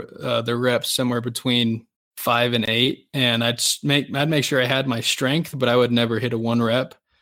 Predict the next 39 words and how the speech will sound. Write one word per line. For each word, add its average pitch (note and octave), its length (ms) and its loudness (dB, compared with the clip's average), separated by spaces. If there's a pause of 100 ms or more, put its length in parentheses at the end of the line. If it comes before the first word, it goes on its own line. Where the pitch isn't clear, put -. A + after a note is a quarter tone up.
(260)
just B2+ 180 -2
because A#2+ 280 0
I A#2 100 4
knew A#2 140 2
that's A2 220 -2
what A#2 80 -4
I G#2+ 80 -2
needed A2+ 320 -6
to A2+ 100 -8
do A2+ 160 -2
to G#2 60 -6
play. A2+ 480 -4 (480)
Um, A2 540 -2 (100)
I A#2+ 40 0
know A#2 120 2
some A2 200 -4
people A#2+ 260 -8
have A2+ 180 -6
different A#2 420 -4
opinions A2+ 460 -2
on A2 240 0
that, G#2+ 260 -8
but - 220 -8 (320)
for C#3 200 0
me, D3 300 4
I B2+ 160 2
would C3 160 -2
just A#2+ 180 -4
make B2 200 -2
sure B2 220 -4
that A#2 120 -4
I A2 100 -4
could A2+ 180 -8
still B2 300 -2
stay - 240 -8
in A#2 100 -4
that A2+ 160 -6
strength A#2+ 380 -4
phase A#2 560 0